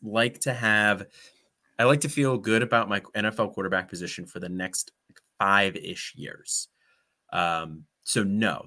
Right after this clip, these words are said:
that doesn't influence what I'm gonna do on my N F L side. Now, on my college side, it might a little bit in that if I'm taking Raiola,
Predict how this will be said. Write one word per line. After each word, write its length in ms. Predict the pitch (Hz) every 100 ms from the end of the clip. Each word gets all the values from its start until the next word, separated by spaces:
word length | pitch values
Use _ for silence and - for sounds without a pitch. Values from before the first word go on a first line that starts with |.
| -
that 180 | 107 101
doesn't 260 | 120 120 139
influence 460 | 123 - 113 107
what 200 | 104 101
I'm 80 | 98
gonna 200 | 95 92
do 240 | 85 90
on 80 | 87
my 120 | 82
N 120 | 82 80
F 140 | 85
L 160 | 98 87
side. 340 | - 80 -
Now, 140 | 92 -
on 140 | 95
my 140 | 85 76
college 440 | - 156 175 170
side, 500 | 151 147 139 135 131 _ _ _ _ _ _ _ _ -
it 160 | 120 131
might 320 | 107 120 135
a 60 | 107
little 360 | 98 107 120
bit 360 | 98 101 92 - _ _ _ _
in 140 | - 113
that 180 | 107
if 80 | 101
I'm 140 | 110 98
taking 500 | 143 139 139 110 95
Raiola, 720 | 101 98 113 120 143 156